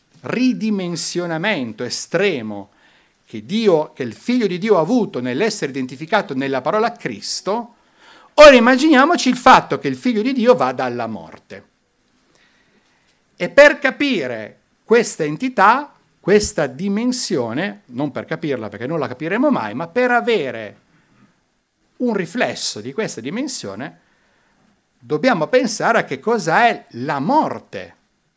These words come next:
per Dio. Cos'è la morte per Dio? Anche qui dobbiamo andare dove tutto ha inizio. Dio crea ogni cosa,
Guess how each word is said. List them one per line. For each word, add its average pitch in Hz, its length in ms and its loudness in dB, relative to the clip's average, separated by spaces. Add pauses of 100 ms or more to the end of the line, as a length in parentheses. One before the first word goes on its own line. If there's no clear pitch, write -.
(380)
per 104 220 -10
Dio. 85 460 -20 (1800)
Cos'è 156 340 -4
la 104 120 -8
morte 104 480 -8
per 104 220 -10
Dio? 98 420 -16
Anche 269 320 4
qui 269 220 2
dobbiamo 185 420 6
andare 185 680 2 (540)
dove 208 280 0
tutto 180 260 -6
ha 123 60 2
inizio. - 480 -8 (1800)
Dio 139 580 0
crea 165 380 2
ogni 190 240 -4
cosa, 226 640 2